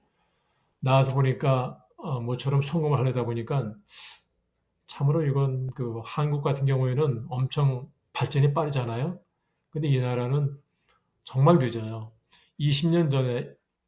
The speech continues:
이십 년 전이나 지금이나 별로 변한 게 없는 것 같아요. 그래서 하여간 그렇게 그 일을 처리를 하긴 했는데 이제 체크를 가지고 케이비 하나은행에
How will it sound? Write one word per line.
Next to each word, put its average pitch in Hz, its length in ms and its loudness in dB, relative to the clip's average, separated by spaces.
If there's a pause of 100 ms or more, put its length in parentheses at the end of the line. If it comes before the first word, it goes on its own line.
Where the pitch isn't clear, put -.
(320)
이십 156 260 0
년 165 140 2
전이나 131 320 0
지금이나 120 680 -4 (720)
별로 131 300 0
변한 120 280 0
게 123 80 -2
없는 113 220 -2
것 98 80 -10
같아요. 104 460 -12 (1500)
그래서 147 260 0
하여간 143 220 4
그렇게 131 460 2 (320)
그 123 280 -4
일을 143 340 4
처리를 139 420 0
하긴 139 240 0
했는데 113 600 -4 (760)
이제 127 240 -2
체크를 151 320 -2
가지고 123 680 0 (960)
케이비 170 380 4
하나은행에 127 580 2